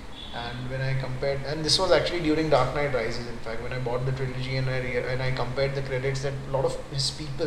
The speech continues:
Nathan Crowley or, uh, Wally Pfizer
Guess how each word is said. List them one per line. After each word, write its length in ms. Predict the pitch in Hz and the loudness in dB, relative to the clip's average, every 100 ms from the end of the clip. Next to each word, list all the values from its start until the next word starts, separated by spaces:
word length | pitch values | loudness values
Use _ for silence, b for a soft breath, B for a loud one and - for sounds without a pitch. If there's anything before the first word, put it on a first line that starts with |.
| 131 | -2
Nathan 340 | 127 127 139 | -4 -2 -2
Crowley 540 | 135 135 127 127 131 127 | 0 2 2 0 -2 0
or, 200 | 123 117 | 2 0
uh, 220 | 117 113 113 | 0 -2 -2
Wally 180 | 117 | -2
Pfizer 640 | 131 131 123 - 127 123 | -2 -4 -4 -2 -2 -2